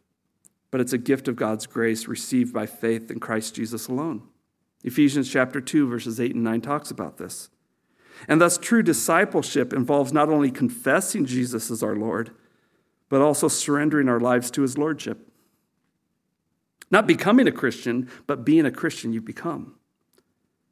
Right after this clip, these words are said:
And allowing his Spirit to transform us from the inside out. And ultimately, as the New Testament says, being conformed to the image of his Son.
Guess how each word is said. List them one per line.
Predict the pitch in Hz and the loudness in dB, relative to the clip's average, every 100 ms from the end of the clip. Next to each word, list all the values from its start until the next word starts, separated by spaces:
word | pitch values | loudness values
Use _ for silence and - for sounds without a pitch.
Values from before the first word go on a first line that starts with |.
| _ _ _ | _ _ _
And | - | 0
allowing | 127 131 156 180 160 | 2 4 6 4 4
his | 143 | 0
Spirit | - 156 135 | -2 -2 -2
to | - | -4
transform | - 127 123 147 156 156 | -2 -2 -2 0 0 2
us | 120 | -2
from | - 127 | -4 -4
the | 120 | -2
inside | 123 123 113 113 | -2 0 -2 -2
out. | 131 147 - - _ _ _ _ _ _ _ | -4 -8 -10 -20 _ _ _ _ _ _ _
And | 135 | -2
ultimately, | 139 151 156 147 131 131 | 2 2 2 0 0 0
as | 127 | 2
the | 127 | 4
New | 127 | 2
Testament | 131 123 127 120 | 2 -2 -2 -4
says, | - 120 | -2 -4
being | 110 127 | -2 -4
conformed | 120 113 - 131 120 | -4 -6 -2 -2 -2
to | 120 | -4
the | 123 | -4
image | 117 113 120 | -4 -4 -4
of | |
his | 120 131 | -6 -6
Son. | - 170 117 | -6 -4 -4